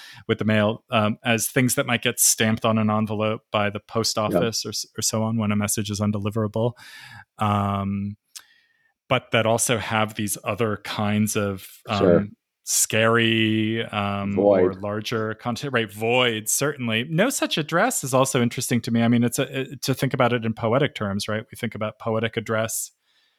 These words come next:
Speaker 2: Yeah.
Speaker 1: right? The ability for, for, um, for a poet to address, um, a listener. Um,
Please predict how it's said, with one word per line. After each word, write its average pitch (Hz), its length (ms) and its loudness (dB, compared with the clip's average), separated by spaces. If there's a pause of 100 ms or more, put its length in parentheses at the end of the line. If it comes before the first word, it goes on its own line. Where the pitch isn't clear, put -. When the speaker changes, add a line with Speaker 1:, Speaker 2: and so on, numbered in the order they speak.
(100)
Speaker 2:
Yeah. 101 100 -2
Speaker 1:
right? 101 160 0
The 107 100 0
ability 104 480 -2
for, 101 380 -4 (100)
for, 104 480 -6
um, 101 520 -4 (120)
for 110 200 -4
a 107 40 -2
poet 104 340 -6
to 110 160 -6
address, 101 540 -4 (120)
um, 101 340 -4
a 110 60 -4
listener. 107 560 -2 (580)
Um, 98 460 -2